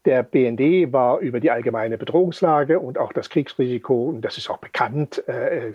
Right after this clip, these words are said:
sehr gut informiert. Äh, die Frage war, die offen geblieben war, zu welcher Stunde, äh, würde denn ein Angriff erfolgen? Äh, da hat es so unterschiedliche Annahmen gegeben.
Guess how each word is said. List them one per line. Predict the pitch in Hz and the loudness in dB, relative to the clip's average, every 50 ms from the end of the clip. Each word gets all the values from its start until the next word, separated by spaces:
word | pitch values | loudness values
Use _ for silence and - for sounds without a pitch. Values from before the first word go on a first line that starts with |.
| - | -6
sehr | - - 139 107 | -2 0 0 0
gut | - - 185 - | 0 -2 -2 -2
informiert. | - - - - 117 107 117 127 165 240 254 - - - | -4 -6 -6 -6 -6 -6 -2 2 2 2 2 2 -2 -4
Äh, | - 202 139 123 | -2 0 0 0
die | - 131 117 | -2 -6 -6
Frage | - - 135 123 117 117 107 127 113 107 104 | -2 0 0 2 2 2 2 0 0 0 0
war, | 113 110 117 127 139 143 139 - - | 0 2 4 4 4 2 0 -2 -2
die | 135 - | -2 -2
offen | 180 147 - - - 147 | -2 -2 -4 -2 -2 -2
geblieben | 127 107 127 117 113 110 101 | -2 0 -2 -4 -6 -4 -2
war, | 113 120 131 143 151 156 - | 2 2 4 4 2 0 -4
zu | - 135 | -6 -4
welcher | 127 135 123 - - 104 | -2 -2 -2 -2 -4 -6
Stunde, | - - 185 190 196 196 185 185 180 - - - - - - - - - _ _ | 0 2 2 4 4 4 4 2 2 0 -4 -20 -20 -20 -20 -20 -20 -20 _ _
äh, | - 139 131 131 135 139 113 | 2 2 4 4 4 2 2
würde | 123 143 143 139 123 127 | 4 4 4 4 4 2
denn | - 139 127 127 120 | 2 2 2 2 0
ein | 120 113 127 | -2 -4 -4
Angriff | - 120 123 123 - 113 - - | -6 -6 -6 -6 -6 -6 -4 -4
erfolgen? | 139 - - 151 151 160 165 160 151 170 160 156 160 214 - - | -4 -4 0 2 2 4 4 4 2 2 2 2 -2 -2 -2 -2
Äh, | 135 127 131 131 - | -2 -2 0 0 0
da | 139 123 120 - | 2 2 2 0
hat | - - - | -2 -4 -4
es | 123 - - - | -4 -4 -4 -2
so | 254 | 0
unterschiedliche | 190 196 202 196 143 - - - - 165 127 123 107 131 127 143 | 2 2 2 2 0 0 -2 0 -2 -4 -4 -4 -4 -2 0 0
Annahmen | 143 143 143 131 123 120 117 117 113 | 0 0 0 0 0 0 0 -2 -2
gegeben. | 110 113 110 127 135 160 165 151 165 165 | -4 -2 0 2 2 2 2 2 0 -2